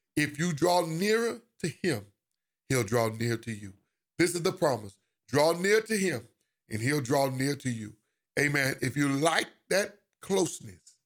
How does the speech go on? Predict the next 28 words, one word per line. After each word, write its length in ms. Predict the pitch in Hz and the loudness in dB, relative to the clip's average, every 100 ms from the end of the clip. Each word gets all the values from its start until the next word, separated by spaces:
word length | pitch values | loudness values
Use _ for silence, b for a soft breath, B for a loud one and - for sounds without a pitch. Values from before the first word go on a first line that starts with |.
| _ _ _ _ _ _ | _ _ _ _ _ _
ask. 380 | 160 123 - - _ _ _ _ _ _ | 2 2 -4 -14 _ _ _ _ _ _
If 120 | 156 | -4
you 100 | 160 | 0
like 340 | 156 175 214 - | 2 2 0 0
that 240 | 170 - | -2 -2
closeness, 580 | - 156 135 - 127 - - | -4 -2 -4 -6 -8 -8 -4
ask. 300 | 135 110 - _ _ _ _ - | -4 -6 -12 _ _ _ _ -4
Amen. 480 | 156 156 151 127 104 - _ _ _ - | -2 2 0 0 -4 -12 _ _ _ -4
And 160 | 147 | 0
then 180 | 156 143 | 0 0
whatever 380 | 165 185 233 220 | 0 2 2 2
it 160 | 196 - | -2 -4
is 320 | 202 143 104 - _ _ _ _ _ | -2 -2 -4 -10 _ _ _ _ _
that 120 | 135 | -4
he 80 | 139 | -2
tells 360 | 135 185 180 147 | 0 2 2 0
you 140 | 160 | 0
to 160 | 139 117 - _ _ _ | -2 -4 -8 _ _ _
put 120 | 220 | 0
aside, 480 | 202 180 165 135 98 - _ _ _ _ | 0 0 0 0 -4 -10 _ _ _ _
separate 540 | - - - 165 160 156 | -6 -2 -2 0 0 0
yourself 460 | 135 - 131 113 - | -2 2 2 2 0
from, 260 | 123 98 - _ _ _ _ _ - | -2 -2 -6 _ _ _ _ _ -2
amen, 260 | 160 147 147 - | 0 2 -2 2
ask 280 | 165 160 - | 2 2 0
for 140 | 151 | -2
the 80 | 131 | -2
strength, 480 | - - 185 156 | -6 -2 -2 -2